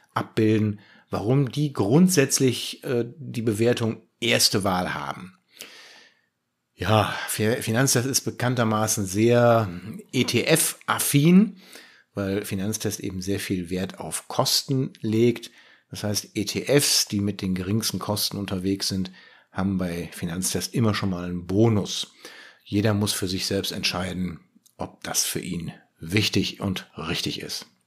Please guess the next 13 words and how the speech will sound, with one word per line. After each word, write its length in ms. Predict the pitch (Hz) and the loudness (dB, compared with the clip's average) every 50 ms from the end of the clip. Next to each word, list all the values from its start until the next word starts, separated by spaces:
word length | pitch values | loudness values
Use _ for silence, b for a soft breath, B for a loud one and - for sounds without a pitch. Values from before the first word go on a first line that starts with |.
| _ _ B B B B B B B B B B B B B B B B B B B B B _ - | _ _ B B B B B B B B B B B B B B B B B B B B B _ 0
Wer 100 | 120 131 | 4 4
noch 420 | 156 226 226 - - - - - - - | 6 6 4 2 -2 -6 -8 -10 -14 -10
sehr 260 | - 120 113 151 208 | -4 4 6 6 8
bekannt 440 | 220 233 - 170 165 165 190 185 - | 8 6 6 6 6 6 4 2 4
ist, 200 | - 202 190 - | 4 4 4 4
insbesondere 760 | - - 185 170 - - 139 123 135 151 170 175 170 165 160 | 2 2 0 0 2 2 2 4 6 6 6 6 6 6 8
so 140 | 147 151 160 | 6 6 6
in 260 | 160 156 151 147 135 | 4 2 0 2 4
dem 260 | 139 139 147 151 151 | 4 4 6 6 6
Bereich 640 | 147 135 113 107 110 120 135 143 143 143 - - - | 6 4 4 4 2 6 6 6 6 4 2 -8 -2
der, 540 | - 113 117 120 117 113 113 113 110 - - - - - | 0 2 4 4 4 4 4 2 0 -2 -6 -20 -20 -14
mm, 640 | - 120 113 113 110 110 107 110 107 107 117 123 - | -8 -6 -4 -2 0 0 0 0 0 0 -2 -4 -8
etwas 680 | 110 104 - - 107 98 - - - - - - - | -12 -12 -6 -4 -2 -2 0 0 0 -2 -4 -6 -12